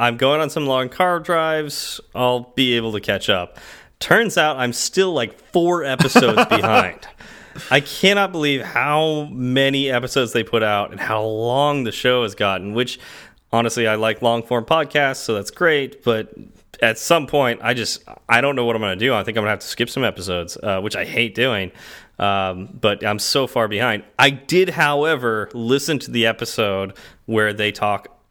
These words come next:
Speaker 1: very briefly about whether or not Swift is a good learning language.
Speaker 2: Mm-hmm.
Speaker 1: And John didn't comment on it.
Speaker 2: Okay.
Speaker 1: Um, so he, he didn't have, uh,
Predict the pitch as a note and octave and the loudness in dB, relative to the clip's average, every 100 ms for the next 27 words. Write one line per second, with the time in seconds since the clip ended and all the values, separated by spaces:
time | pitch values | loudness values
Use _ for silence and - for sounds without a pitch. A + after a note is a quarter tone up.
0 | _ B2+ - G3 E3+ B2+ C3 C3 A#2+ A2 | _ -8 2 4 4 0 0 0 0 0
1 | G2 G2 - A#2 A#2 A2 G#2+ - A2 A#2 | 0 -2 -4 0 2 2 0 -2 -2 0
2 | A2+ G2 F#2+ - - F#2+ F2+ - F#2 F2+ | 0 -2 -4 -6 -4 -4 -4 -10 -8 -6
3 | F2+ F#2 F2+ G2 G2+ E3+ E3+ A2 F#2 F2 | -8 -8 -6 -4 -2 -2 0 -2 -4 -6
4 | E2+ D3 C3 C#3+ E3 - _ _ _ B2 | -6 -4 -4 -6 -10 -18 _ _ _ 2
5 | A#2+ A#2+ A#2 A#2 - - - - _ - | 2 2 0 -4 -12 -20 -20 -20 _ -8
6 | A#2 C3 C3+ E3 E3+ G#3+ D3 G#2+ G#2 F#2+ | 0 2 2 0 -4 -2 0 0 -2 -4
7 | F2+ B2 D4 - _ _ A#2 - C#3+ C3 | -4 -4 -8 -16 _ _ -6 -4 -4 -4
8 | C3+ - G#2 G2 F#2+ F#2+ F#2+ - - G#2 | -6 -6 -2 -2 -2 -6 -10 -14 -4 -2
9 | G2+ A#2+ A#2+ B2 A#2+ - - A#2 A#2 A#2 | -2 -4 -4 -4 -6 -6 2 2 4 0
10 | A2+ A#2 A2+ A2+ | 0 0 2 0